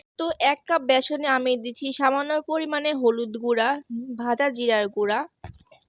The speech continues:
অ্যাড করেছি সামান্য পরিমাণে মরিচের গুঁড়া। এখন খুব ভালো মতো এগুলাকে চেলে নিচ্ছি। এ পর্যায়ে এখানে দিচ্ছি স্বাদ মতো লবণ। লবণ দিয়েও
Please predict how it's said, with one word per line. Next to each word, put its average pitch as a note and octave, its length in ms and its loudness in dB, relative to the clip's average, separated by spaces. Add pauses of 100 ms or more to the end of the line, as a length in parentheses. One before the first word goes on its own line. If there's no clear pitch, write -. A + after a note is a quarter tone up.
(400)
অ্যাড C4+ 260 2
করেছি E4 340 -4
সামান্য B3+ 400 0 (160)
পরিমাণে C4+ 500 0
মরিচের A3 500 -2
গুঁড়া। G3 220 -6 (640)
এখন C4+ 360 -2
খুব E4+ 260 0
ভালো C#4 320 2
মতো C#4+ 240 -4
এগুলাকে C4+ 360 0 (120)
চেলে A#3+ 220 4 (100)
নিচ্ছি। A#3 340 -6 (600)
এ C4+ 160 2
পর্যায়ে D4+ 380 4
এখানে C4+ 300 -2
দিচ্ছি A#3+ 480 -4
স্বাদ A#3 360 4
মতো A#3 300 0
লবণ। G3 400 4 (580)
লবণ C#4+ 400 6
দিয়েও D#4 200 6